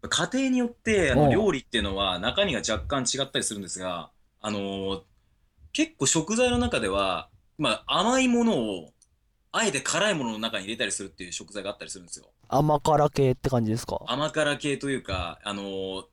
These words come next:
Speaker 2: 何が許せないって、まあ、まず有名どころを挙げると、
Speaker 1: あ、もう今もう許せない話だ。怒りの話なんですね、この話は。
Speaker 2: あ、そう、怒りの話です。
Speaker 1: <laughs> 怒りの話なんです。はい、どうぞどうぞ。
Speaker 2: あの、何が許せないって、
Speaker 1: はい。
Speaker 2: まあ、まず、まあ、有名どころで挙げますと、
Speaker 1: はい。
Speaker 2: あのー、まあ、酢豚にパイナップルですよね。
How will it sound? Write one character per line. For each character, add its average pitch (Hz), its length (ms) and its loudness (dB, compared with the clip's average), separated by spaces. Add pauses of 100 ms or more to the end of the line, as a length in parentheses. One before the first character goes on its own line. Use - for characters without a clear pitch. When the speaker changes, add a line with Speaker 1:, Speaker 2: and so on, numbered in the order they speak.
(180)
Speaker 2:
何 220 300 0
が 156 100 2
許 120 180 2
せ - 120 0
な 135 80 0
い 101 60 0
っ 87 100 -14
て、 87 480 -6
ま 143 120 0
あ、 - 20 0
ま 190 100 2
ず 160 120 -2
有 202 260 -2
名 233 180 0
ど 208 120 -4
こ 208 100 -6
ろ 165 60 2
を - 20 4
挙 151 160 4
げ 147 60 6
る 160 60 4
と、 196 80 6
Speaker 1:
あ、 208 40 4
も 190 60 4
う 196 100 6
今 165 100 6
も - 20 6
う 185 40 6
許 254 80 4
せ 392 160 4
な 254 100 6
い 143 60 4
話 117 260 0
だ。 101 60 -4
怒 139 240 2
り 247 100 6
の 247 80 6
話 226 260 6
な 175 100 4
ん 110 60 -4
で 113 60 -8
す 120 100 -6
ね、 127 60 0
こ 170 140 4
の 147 60 4
話 165 100 4
は。 147 40 4
Speaker 2:
あ、 - 40 4
そ - 80 2
う、 - 20 4
怒 185 160 2
り 196 80 4
の 190 60 2
話 170 160 2
で 147 60 0
す。 - 240 -2
Speaker 1:
<laughs> - 40 -2
怒 - 320 6
り 220 160 6
の 220 60 6
話 208 220 2
な 156 40 2
ん 135 40 2
で 127 40 -2
す。 135 60 2
は 135 100 4
い、 139 60 4
ど 147 100 4
う 131 60 2
ぞ 113 60 -4
ど 123 100 -2
う 110 40 -6
ぞ。 101 140 -12 (540)
Speaker 2:
あ 107 60 -4
の、 110 80 -2
何 269 280 2
が 147 100 2
許 131 140 -2
せ 151 140 -2
な 135 80 0
い 107 60 -2
っ 92 60 -16
て、 - 260 -2
Speaker 1:
は 127 120 4
い。 - 20 4
Speaker 2:
ま 185 100 2
あ、 - 20 0
ま 196 160 0
ず、 117 380 -4
ま 151 100 -2
あ、 - 20 0
有 196 260 -2
名 254 200 0
ど 233 100 -4
こ 220 80 -6
ろ 220 80 -4
で 202 60 0
挙 190 80 2
げ 190 80 0
ま 185 80 -4
す - 120 -8
と、 107 180 -2
Speaker 1:
は 101 200 4
い。 - 80 -10 (640)
Speaker 2:
あ 104 80 -6
の 104 100 -4
ー、 95 480 0
ま 208 120 2
あ、 143 60 0
酢 - 280 0
豚 165 320 0
に 135 160 0
パ 123 160 -2
イ 117 60 -2
ナ 117 80 0
ッ 110 60 -8
プ - 100 -20
ル 80 60 -20
で 78 60 -20
す - 140 -12
よ 73 60 -20
ね。 73 60 -20